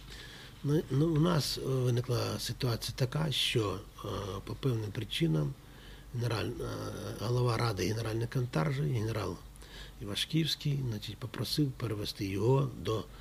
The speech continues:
складу почесних козаків. Ми його якраз удо-,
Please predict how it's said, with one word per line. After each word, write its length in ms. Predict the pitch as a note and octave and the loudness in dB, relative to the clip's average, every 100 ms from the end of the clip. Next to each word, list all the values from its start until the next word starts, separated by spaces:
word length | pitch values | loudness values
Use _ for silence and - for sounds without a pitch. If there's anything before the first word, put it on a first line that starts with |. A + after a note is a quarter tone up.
| - - | -16 -12
складу 360 | - A#2+ A#2 | -2 0 0
почесних 600 | - G#2 - - - G#2 | -2 -2 -2 -2 -4 -8
козаків. 560 | - G2 G#2 - D#2+ D2 - - | -6 -6 -6 -6 -6 -8 -10 -6
Ми 220 | A#2 A#2 | -2 0
його 420 | G2+ F2+ F#2+ E2+ - - - - - | 2 2 0 -2 -6 -12 -18 -16 -8
якраз 440 | A2+ - G2 F2+ | -6 -4 -4 -2
удо-, 300 | - G#2 A2 | -4 -2 -2